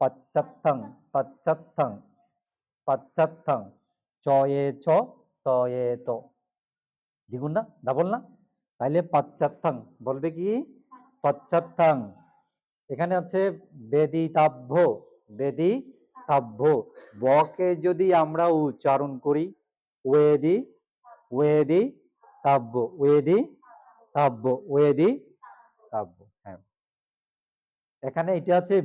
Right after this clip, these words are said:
বিয়ো হিতি, বিয়ো হিতি। হ এখানে ওই যে বলেছিলাম, কারণ সহ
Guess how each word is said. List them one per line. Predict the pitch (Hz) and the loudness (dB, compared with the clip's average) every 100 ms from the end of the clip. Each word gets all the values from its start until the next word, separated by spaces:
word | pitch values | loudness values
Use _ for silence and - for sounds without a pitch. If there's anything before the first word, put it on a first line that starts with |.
| 123 120 | -2 -6
বিয়ো | 147 156 160 175 208 277 - _ _ - | -4 -4 -2 -2 -4 -6 -16 _ _ -2
হিতি, | 190 185 165 123 - _ _ _ _ | -2 0 -2 -2 -16 _ _ _ _
বিয়ো | 110 143 147 175 262 - _ _ - | -8 -4 -2 0 -2 -6 _ _ -4
হিতি। | 165 170 165 120 90 _ _ _ _ | 0 0 0 -4 -8 _ _ _ _
হ | - 160 170 | 0 4 4
এখানে | 147 170 170 190 214 254 - - | 4 0 0 -2 -2 -8 -20 -12
ওই | 156 | -6
যে | 165 | -2
বলেছিলাম, | 151 151 - 170 190 226 - _ _ _ - | 0 0 -2 -2 -2 -2 -10 _ _ _ -4
কারণ | 135 139 131 | -2 -2 -4
সহ | 165 | -4